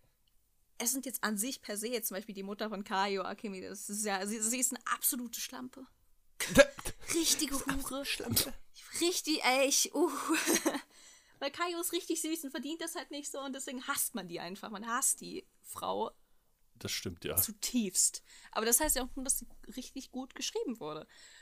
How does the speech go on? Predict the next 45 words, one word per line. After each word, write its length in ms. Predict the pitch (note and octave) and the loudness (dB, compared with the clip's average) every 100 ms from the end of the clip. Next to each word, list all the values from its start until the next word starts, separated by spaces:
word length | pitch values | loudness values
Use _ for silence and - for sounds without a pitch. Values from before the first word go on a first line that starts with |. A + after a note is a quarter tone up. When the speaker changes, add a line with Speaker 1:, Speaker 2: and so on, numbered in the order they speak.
| - _ | -20 _
Speaker 1:
Und 180 | B3 B3 | 0 4
selbst 340 | C4+ C4 - - | 4 2 0 6
als 220 | C4+ - | 6 6
sie 260 | C4 B3 G#3+ - | 0 0 0 -2
sozusagen, 480 | G#3+ - G#3+ G3 F3 | -6 -4 -4 -4 -4
like, 240 | G3 - _ _ - - | -4 -6 _ _ -20 -14
klar, 200 | - D#4+ | 0 2
ich 120 | B3+ C4+ | 2 0
hab 120 | - _ _ - | -4 _ _ -18
vielleicht 340 | - B3 - | -4 -2 -2
ein 80 | - | -8
kleines 480 | - F#3+ C4 C#4+ - | 0 2 4 2 0
bisschen 380 | C4 D4 - A#3+ | 0 4 6 6
Mitleid 380 | B3 A#3+ A#3+ | 6 2 0
gehabt, 380 | - F#3 G3+ - | 0 2 2 0
als 180 | B3+ B3+ | -2 -2
sie 60 | A3+ | -2
da 120 | G#3+ | -2
angefangen 560 | - A3 C4 - A#3+ A3 | -2 -2 -4 -2 -2 -2
hat, 120 | F#3+ | -2
rumzuflennen 600 | G#3+ A#3+ B3+ - A#3+ B3 | -2 -2 -6 -4 -2 -2
mit 100 | A3+ | -2
ihrer 340 | G#3+ F#3+ F#3+ - | -2 -2 -4 -6
eigenen 320 | - A#3+ C4 | -4 -2 -2
Mom 280 | B3+ C4+ C#4 | -2 0 0
so. 280 | C4 C#4 D4 - - - - - _ - - | -2 -4 -4 -10 -20 -20 -20 -20 _ -20 4
Aber 180 | G3+ A3+ | 6 6
am 40 | |
Ende 220 | F#3 B3+ | 4 2
war 140 | A#3+ B3 | 4 4
ich 120 | B3 | 2
auch 80 | A3+ | -4
so, 120 | - E3 | -6 -8
so 60 | D#3+ D#3 | -10 -8
eine 300 | F3+ E3+ E3+ | -10 -12 -8
ziemliche 340 | - G3+ F#3 D#3+ | -6 -4 -6 -8
Fotze 400 | - G3+ - A3 | -8 2 4 4
gewesen. 480 | G#3+ F#3+ G#3 F#3 F#3+ | 0 -4 0 2 6
Speaker 2:
Jetzt 120 | C#4 | 6
hör 60 | A#3 | 8
mal 80 | - | 6
auf 80 | |
zu 180 | - G#2+ | 4 -2
heulen, 360 | G#2 A#2+ A2 F#2+ | 2 2 2 -4
Bitch. 440 | G#2 F#2+ - - | -6 -6 -6 -8